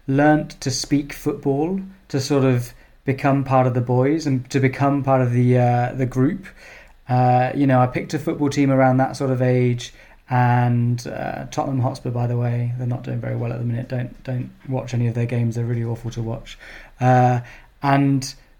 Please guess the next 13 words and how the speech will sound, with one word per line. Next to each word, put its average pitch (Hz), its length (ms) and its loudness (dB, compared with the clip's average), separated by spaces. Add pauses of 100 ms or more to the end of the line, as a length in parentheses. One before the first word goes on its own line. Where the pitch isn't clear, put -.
(280)
basically 165 720 0 (1500)
started 160 500 -2
getting 139 220 -2
interested 131 460 -4
from 131 300 0
then 127 200 4
on 123 120 2
in. 123 380 -2 (480)
And 139 480 0 (300)
I 160 120 2
play 196 460 2
a 190 60 4
bit 156 300 0